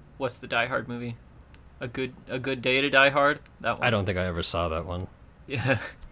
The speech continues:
Speaker 1: <laughs> that's good. It wasn't very good.
Speaker 2: Oh.
Speaker 1: <laughs>
Speaker 2: Good to know.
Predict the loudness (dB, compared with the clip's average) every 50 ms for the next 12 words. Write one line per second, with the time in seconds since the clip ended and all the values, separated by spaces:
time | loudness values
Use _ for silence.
0 | -18 -20 -20 -20 -20 -20 -20 -20 -20 -18 -16 -16 -12 -10 -8 -8 -8 -10 -14 -18
1 | -12 -6 -4 -2 -2 -2 -2 -4 -6 -4 -4 -4 -4 -6 -10 -14 -14 -16 -18 -20
2 | -20 -20 -20 -20 -18 -10 -8 -6 -6 -6 -8 -10 -14 -8 -6 -6 -4 -4 -6 -10
3 | -12 -10 -4 -2 0 0 2 2 4 2 2